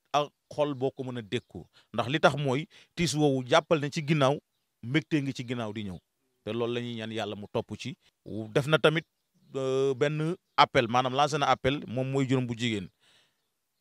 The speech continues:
En commençant par Gaston Mbengue, suñu papa, ñu koy nuyu di ko ziar, lancé na ko appel. Waa deux S T V tamit nee na dégg nañu ciy wax, loolu tamit defe naa ne du ñu bett, ndax ka fa nekk suñu frère Modou Mbaye, ku ne xam na ne day doxal làmb di ci liggéey lu am solo.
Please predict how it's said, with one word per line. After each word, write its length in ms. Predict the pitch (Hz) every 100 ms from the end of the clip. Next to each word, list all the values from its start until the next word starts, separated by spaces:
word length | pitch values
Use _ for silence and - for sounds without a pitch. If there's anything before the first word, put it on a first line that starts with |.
| -
En 120 | 135
commençant 400 | 160 151 143 127
par 180 | 135 123
Gaston 320 | 131 - 127
Mbengue, 180 | 113 107
suñu 160 | 110
papa, 280 | 107 110 -
ñu 100 | 113
koy 140 | - 113
nuyu 160 | 107
di 100 | 98
ko 100 | 101
ziar, 300 | 101 98 120 160 _ _ _
lancé 260 | - 107 104
na 80 | 101
ko 140 | 107 -
appel. 300 | 107 117 156 _ _ _ _ _ _ -
Waa 200 | 104 127
deux 160 | 147
S 60 | 139
T 100 | 156
V 80 | 131
tamit 160 | 139
nee 80 | 131
na 80 | 139
dégg 240 | 120 170
nañu 220 | 160 151 151
ciy 140 | 147
wax, 100 | 139
loolu 140 | 143 156
tamit 160 | 151
defe 220 | 147 139 147
naa 120 | 139
ne 80 | 123
du 120 | 135
ñu 100 | 139
bett, 240 | 117 135 - - - -
ndax 140 | 123
ka 120 | -
fa 120 | 147
nekk 160 | 160 135
suñu 240 | - 143
frère 240 | 135 135 120
Modou 240 | 123 127
Mbaye, 220 | 123 110
ku 120 | 98 117
ne 100 | 120
xam 200 | 117 117
na 100 | 107
ne 140 | 92 - _ _ -
day 100 | 113
doxal 300 | 107 113 107
làmb 220 | 107 113
di 60 | 110
ci 80 | 113
liggéey 220 | 113 110
lu 80 | 104
am 80 | 104
solo. 240 | - 104